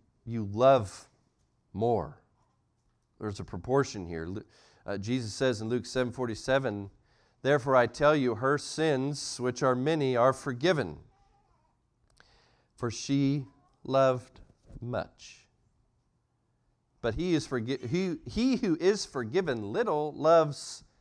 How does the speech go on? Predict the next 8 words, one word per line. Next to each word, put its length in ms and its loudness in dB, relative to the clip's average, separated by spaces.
little. 400 2
Now, 300 8
here's 440 0
a 360 6
kind 200 0
of 140 -2
a 220 2
rhetorical 880 -4